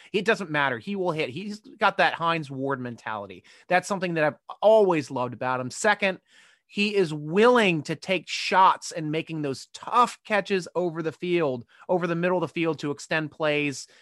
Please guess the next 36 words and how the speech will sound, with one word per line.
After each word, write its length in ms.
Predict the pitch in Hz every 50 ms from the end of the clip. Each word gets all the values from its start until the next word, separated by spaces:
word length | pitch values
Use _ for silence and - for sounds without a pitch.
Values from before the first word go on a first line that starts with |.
| _ -
to 80 | 151 139
get 240 | 147 165 - _
first 300 | _ 170 156 147 - -
downs, 380 | 165 151 143 143 139 139 131 -
to 100 | - 131
extend 460 | 107 - - - - 147 139 139 135 120
drives. 500 | 120 120 120 120 117 104 107 101 - -
And 320 | - 143 131 131 127 123
that 320 | 139 160 165 156 139 131 - _ _ _ _ _ _
is 160 | - 165 143 139
what 220 | 139 143 147 - -
I 140 | 151 156 160
really 460 | 165 156 147 151 156 156 151 147 139
love 500 | 127 127 127 131 139 143 139 135 131 117 -
about 300 | 123 127 135 131 127 127
a 60 | 123
player 360 | - _ - 151 170 202 190
like 280 | 160 127 117 117 107 _
that. 260 | 104 90 90 98 139
And 80 | 139 147
that 100 | 170 202
is 100 | 233 208
something 300 | - 233 214 202 202 180
that's 320 | 170 165 156 - - - - _ _ _ _ _ _ _ _ _ - _ -
it, 100 | 208 214 -
it's 220 | 202 190 - - -
intangible 640 | 202 190 202 190 151 202 226 269 294 247 190 160 160
because 240 | 151 160 143 156 143
it 80 | 160
doesn't 240 | 135 202 214 208 220
really 240 | 190 190 190 190 175
show 380 | 151 - - - 202 185 185 185
up 180 | 190 185 -
in 120 | 175 156 143
the 60 | 139
stats, 720 | - - - - - 185 190 226 277 285 277 - - - -